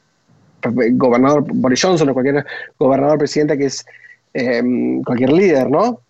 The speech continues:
Entonces, va, queremos dar esta información al gobierno, eh, esta, esta,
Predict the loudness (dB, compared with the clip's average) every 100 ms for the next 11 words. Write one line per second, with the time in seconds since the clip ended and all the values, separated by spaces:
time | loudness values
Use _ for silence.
0 | _ -4 -4 -6 -4 -2 -2 -6 -4 -2
1 | 0 -2 -4 -4 -4 -2 -2 0 0 2
2 | 0 -4 _ _ -4 -4 -6 -4 -4 -2
3 | -4 -6